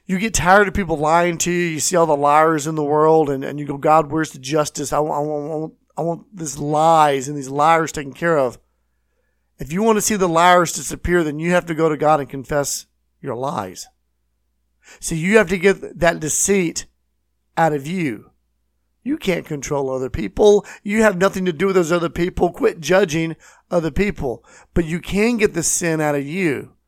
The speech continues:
And if it's not out of you, then quit trying to think it's gonna go away somewhere else. It starts with you, you and me. As I am delivered from sin,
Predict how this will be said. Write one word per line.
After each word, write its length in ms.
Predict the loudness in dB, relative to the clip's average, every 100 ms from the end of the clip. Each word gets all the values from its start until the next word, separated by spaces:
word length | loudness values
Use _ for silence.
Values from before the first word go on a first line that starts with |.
| _ _ _ _ _ -20 -10
And 140 | -2 0
if 160 | 0
it's 160 | -4 0
not 260 | 2 4 4
out 180 | 2
of 160 | 2 0
you, 320 | -2 2 2
then 460 | 2 -2 -2 -14 -20
quit 340 | -6 2 2 2
trying 240 | 0 0
to 80 | 0
think 200 | -2 -4
it's 100 | -4
gonna 180 | -6 -2
go 100 | 0
away 240 | 2 0
somewhere 400 | -2 -6 -6 -8
else. 500 | -6 -6 -6 -10 -16 _ _ _ _ _ -18 -6
It 100 | -4
starts 360 | 2 2 2
with 140 | -4 -6
you, 340 | -4 -2 -2 -6 -20 _
you 480 | -12 -8 -2 0 2
and 320 | 2 0 0
me. 200 | 0 -2 -6 -20 _
As 160 | -2 -2
I 240 | 0 2 4
am 200 | 2 2
delivered 480 | 2 6 6 4 -2
from 280 | -2 -4
sin, 680 | -2 -4 0 0 0 -4 -8